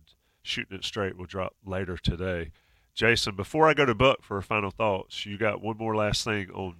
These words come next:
depth. Somebody said in the special teams discussion, why not have,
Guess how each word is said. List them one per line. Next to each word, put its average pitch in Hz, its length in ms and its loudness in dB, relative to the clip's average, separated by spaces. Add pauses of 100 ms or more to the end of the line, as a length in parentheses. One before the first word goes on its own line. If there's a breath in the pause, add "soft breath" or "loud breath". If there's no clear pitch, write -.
(140)
depth. - 560 -2 (300 soft breath)
Somebody 127 400 2
said 104 460 2 (520)
in 107 160 -8
the 95 80 -6
special 117 400 0
teams 95 480 -6 (240)
discussion, 95 540 -6
why 101 140 -4
not 98 160 -6
have, 92 260 -6